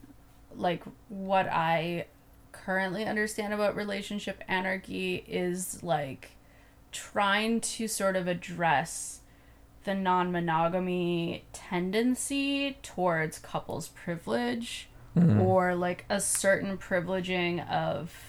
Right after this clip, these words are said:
Speaker 1: certain kinds of couples. You know what I mean? Doesn't that feel like that's kind of what some of it is about? Is, like, uh, like, for,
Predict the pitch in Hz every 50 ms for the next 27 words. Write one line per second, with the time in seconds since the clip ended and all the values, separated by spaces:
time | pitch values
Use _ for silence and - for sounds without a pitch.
0 | - - - - - - - - - - - - - - - 190 190 175 - 170
1 | 180 170 - - - 180 165 165 156 - - - - - - - 175 - - -
2 | - - - - - - - - - - - - 190 185 185 185 185 185 185 185
3 | 180 185 190 208 226 226 220 220 233 - - 214 214 233 220 214 208 - - 202
4 | 185 185 180 180 - 185 170 - - - - - 160 165 175 175 180 180 180 180
5 | 185 185 - - - 190 180 180 180 180 185 185 185 185 - - - - - -
6 | - - - - - - - - 202 190 220 202 196 190 190 196 196 196 196 -
7 | - - - - - - - - - - - - - 196 190 180 - 175 180 170
8 | 170 175 - - - - - - - - - - - - - - - - - -
9 | - 175 165 139 127 123 120 113 113 101 87 - - - - - - - - -
10 | - - - - - - - - - - - - - - - - - - - -
11 | - - - - - - 208 202 196 196 190 185 185 185 180 - - - - -
12 | - - - - - - - - - - - - - - - - - 240 226 220
13 | 214 214 202 -